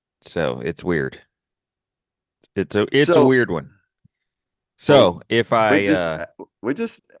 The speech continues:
Speaker 2: everybody just be praying for
Speaker 1: Yeah.
Speaker 2: your hand to get better. 'Cause
Speaker 1: Yeah, it's
Speaker 2: that's
Speaker 1: just
Speaker 2: what you
Speaker 1: a weird
Speaker 2: need.
Speaker 1: deal.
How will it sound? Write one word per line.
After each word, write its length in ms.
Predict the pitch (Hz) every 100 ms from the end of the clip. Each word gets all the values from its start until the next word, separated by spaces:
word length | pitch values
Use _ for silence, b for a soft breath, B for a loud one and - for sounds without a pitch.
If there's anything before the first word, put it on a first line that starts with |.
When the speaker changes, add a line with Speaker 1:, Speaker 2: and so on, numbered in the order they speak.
| -
Speaker 2:
everybody 540 | 104 113 123 113 117
just 220 | 123 139 -
be 120 | 156
praying 640 | - 110 87 120 160 151 _
for 360 | - 92 90 104
Speaker 1:
Yeah. 200 | 135 147
Speaker 2:
your 220 | 98 104
hand 440 | 101 104 87 95 104
to 280 | 80 78 85 _ _ _ _ _ _ _ _ _ _ _ _ _ _ 85
get 180 | 92
better. 420 | 90 110 - - _ _ _ _ _ _ _ _ _ _ _ _ _ _
'Cause 380 | _ 82 69 - _
Speaker 1:
Yeah, 200 | 110 98
it's 60 | 85
Speaker 2:
that's 60 | 80
Speaker 1:
just 80 | 90
Speaker 2:
what 180 | -
you 60 | 92
Speaker 1:
a 40 |
weird 220 | 87 90 87
Speaker 2:
need. 80 |
Speaker 1:
deal. 220 | 87 82